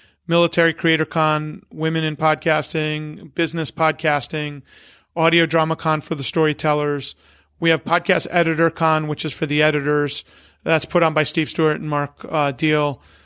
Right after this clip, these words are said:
Linked Up for women, for LinkedIn. So we have a lot of niche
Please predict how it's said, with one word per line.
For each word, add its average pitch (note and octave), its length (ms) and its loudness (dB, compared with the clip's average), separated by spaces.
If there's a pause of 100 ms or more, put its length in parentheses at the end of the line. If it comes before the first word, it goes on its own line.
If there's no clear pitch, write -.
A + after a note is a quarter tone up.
(160)
Linked F3 320 -2
Up E3+ 240 0
for E3+ 160 0
women, D#3+ 680 0
for - 200 -6
LinkedIn. D#3+ 880 -4
So F#3 160 0
we F#3 140 2
have A3 140 2
a F#3+ 40 2
lot F3+ 220 2
of E3+ 100 0
niche E3 460 -4